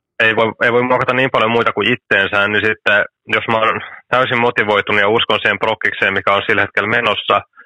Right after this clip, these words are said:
niin mä teen koko ajan sellaista duunia mun omassa päässä, että, että mä yritän kehittää itteeni siellä pelaajana, ja se on, niinku, paljon muutakin kuin se, että ampuu päähän.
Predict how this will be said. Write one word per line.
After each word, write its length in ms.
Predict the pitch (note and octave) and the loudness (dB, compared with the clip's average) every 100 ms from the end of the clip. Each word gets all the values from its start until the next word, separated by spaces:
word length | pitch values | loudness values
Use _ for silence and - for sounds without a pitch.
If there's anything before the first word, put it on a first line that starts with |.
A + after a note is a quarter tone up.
| _ _ - | _ _ -2
niin 140 | G#2 | 0
mä 100 | G#2 | 0
teen 180 | G#2+ A#2 | 0 0
koko 220 | C3+ - | 0 0
ajan 160 | C3 A2+ | 0 0
sellaista 320 | G#2 G#2+ - | 0 -2 -2
duunia 320 | A2+ A#2+ A2 G2+ | -2 0 0 0
mun 160 | G2 | 0
omassa 260 | A2 G#2+ - | 0 0 0
päässä, 420 | A#2 A2 G2+ - F#2+ - G2+ | 0 2 0 -2 -4 -2 -4
että, 180 | G2 _ _ _ _ _ - | -4 _ _ _ _ _ -6
että 100 | G2 | -2
mä 80 | G#2+ | 0
yritän 260 | A2+ A2+ C3 | 0 0 0
kehittää 400 | B2 - - G#2 | 0 -2 0 2
itteeni 520 | G#2+ - G2+ F#2+ G2 - - | 0 0 0 2 0 -2 -6
siellä 280 | - G2 F#2+ - _ _ _ _ _ _ _ _ _ _ _ _ - | 0 2 2 -2 _ _ _ _ _ _ _ _ _ _ _ _ -2
pelaajana, 540 | C3+ B2 G#2 G#2 G#2 G#2+ - - - _ G#2+ | 2 2 4 2 2 0 -2 -10 -16 _ 0
ja 280 | G#2+ G#2 - - _ _ _ _ _ - - | 2 2 0 -6 _ _ _ _ _ -6 -2
se 80 | - | 0
on, 100 | A2+ | 2
niinku, 160 | A2+ G#2+ | 2 0
paljon 320 | - C3+ C3 A2 | 2 2 2 2
muutakin 460 | G#2+ G2+ G2 F#2+ | 2 2 0 -2
kuin 120 | G#2+ - | -2 0
se, 100 | G#2 | 0
että 140 | G2 | 0
ampuu 380 | G2+ - G2 G2 - - _ _ - | -4 0 0 0 -4 -20 _ _ -2
päähän. 440 | G2+ G2 G2 G#2 | 2 2 2 -2